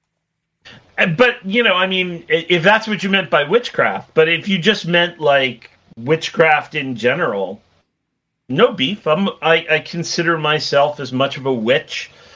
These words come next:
as a magician. Um, and, you know, I've been involved with covens and things in the past, and yeah, no, no,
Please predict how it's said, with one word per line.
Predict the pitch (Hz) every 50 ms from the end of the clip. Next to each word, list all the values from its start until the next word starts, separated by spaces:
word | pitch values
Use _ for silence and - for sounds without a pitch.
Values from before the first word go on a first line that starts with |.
| _ _ - - _ _ _ _ _ -
as | 143 143 123
a | 139
magician. | 147 143 135 113 107 131 120 - - 160 165 190 202 202 220 - _ _ -
Um, | - 127 131 135 135 135 135 135 135 135 135 139 139 139 135 131 - _ _ _ _ _ _ _ _ _ _ -
and, | 127 127 127 127 120 104 127 104 -
you | 156 160
know, | 151 143
I've | 147 160 156 127
been | 127 131
involved | 143 147 139 127 123 131 135 139 143 127 123
with | 135 143 139 -
covens | - - 143 135 131 143 143 139 143 139 123 139
and | 143 135 135 127
things | - 143 135 139 139 135 120 131
in | 139 139
the | 135 127
past, | - - 143 131 - 190 202 - - - -
and | 160 147 143 143 143 143 143 143 - _ _ _ _ _ _ _ _ _ _ _ _ _ _ _ _ _ _ _ _ _ _ _ _ _ _ _ _ _ _ _ _ _ _ -
yeah, | 196 214 196 139 - _ -
no, | - 135 139 156 175 175
no, | 170 170 160 170 180 190 185 180 175 170 175